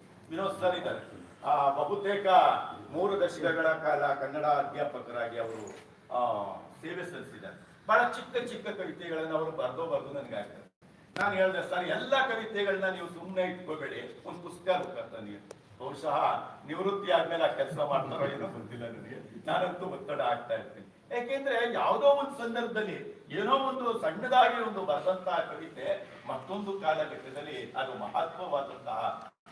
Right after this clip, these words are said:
ಅಂಶವಾಗಿ ಉಳ್ಕೊಳ್ಳುತ್ತೆ ಅನ್ನೋದನ್ನ ನಾವು ಮರೆಯಬಾರದು. ಬಿ ಎಂ ಶ್ರೀ ಅವರು ಅದಕ್ಕೆ ಹೇಳ್ತಾರೆ, ಕನ್ನಡ ಸಾಹಿತ್ಯ ಲೋಕದಲ್ಲಿ ನವ್ಯ ಸಾಹಿತ್ಯ ಮತ್ತು ನವೋದಯ ಸಾಹಿತ್ಯದ ಪರಂಪರೆಯನ್ನ ಆರಂಭಿಸಿದವರು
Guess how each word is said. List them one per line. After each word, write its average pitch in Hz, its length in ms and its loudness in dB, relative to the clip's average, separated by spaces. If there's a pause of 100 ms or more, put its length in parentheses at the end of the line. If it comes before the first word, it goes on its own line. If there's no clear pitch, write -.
(120)
ಅಂಶವಾಗಿ - 920 -4 (120)
ಉಳ್ಕೊಳ್ಳುತ್ತೆ 190 960 -2 (140)
ಅನ್ನೋದನ್ನ 113 360 -8 (340)
ನಾವು 104 340 -2
ಮರೆಯಬಾರದು. - 560 -4 (680)
ಬಿ 208 60 -6
ಎಂ 277 320 4
ಶ್ರೀ 254 140 -4
ಅವರು 233 300 6
ಅದಕ್ಕೆ - 360 4
ಹೇಳ್ತಾರೆ, - 560 -6 (500)
ಕನ್ನಡ 202 280 0
ಸಾಹಿತ್ಯ 240 640 2
ಲೋಕದಲ್ಲಿ 196 880 -6 (220)
ನವ್ಯ 196 320 2
ಸಾಹಿತ್ಯ 233 760 4
ಮತ್ತು 196 240 -4
ನವೋದಯ 214 600 4
ಸಾಹಿತ್ಯದ 190 680 4
ಪರಂಪರೆಯನ್ನ 196 920 2
ಆರಂಭಿಸಿದವರು - 1080 -2